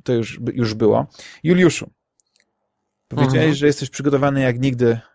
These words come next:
Speaker 1: do
Speaker 2: Jak
Speaker 1: nagrywania.
Speaker 2: nigdy. Jeszcze od czasu, kiedy wróciłem z tobą do nagrywania podcastu, to jeszcze nigdy nie byłem w takiej dyspozycji.
Speaker 1: Tak.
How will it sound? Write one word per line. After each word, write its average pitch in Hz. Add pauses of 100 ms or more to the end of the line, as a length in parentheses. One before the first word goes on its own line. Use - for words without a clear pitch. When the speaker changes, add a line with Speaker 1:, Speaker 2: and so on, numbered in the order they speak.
Speaker 1:
do 110
Speaker 2:
Jak 110
Speaker 1:
nagrywania. 120
Speaker 2:
nigdy. 123
Jeszcze 127
od 131
czasu, 135
kiedy 127
wróciłem 123
z -
tobą 120
do 123
nagrywania 123
podcastu, -
to -
jeszcze -
nigdy 131
nie 113
byłem 107
w -
takiej 107
dyspozycji. 113 (400)
Speaker 1:
Tak. 104